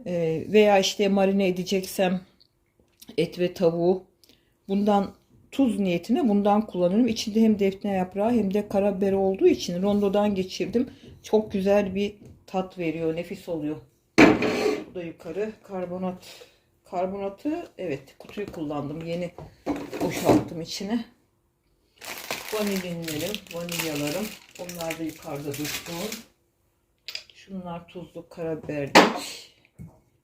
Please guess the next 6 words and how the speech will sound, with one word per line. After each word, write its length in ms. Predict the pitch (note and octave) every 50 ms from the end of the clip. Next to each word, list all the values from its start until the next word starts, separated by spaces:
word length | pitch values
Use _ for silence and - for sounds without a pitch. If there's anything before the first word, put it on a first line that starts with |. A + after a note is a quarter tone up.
| _ _ _ _
Bu 100 | - F3+
da 140 | F3 F3 E3+
vanilya. 680 | E3 D#3+ D#3 D#3 D3+ D3 C#3+ D#3 E3+ F#3+ G3+ G#3 G3 F3+
Bunların 360 | F3 E3+ E3+ E3 E3+ E3+ E3
yeri 220 | E3 E3 - -
alındı. 680 | D#3 D#3+ D3 C#3+ D3 C#3+ C#3 B2+ D3+ E3+ G3+ A3+ A3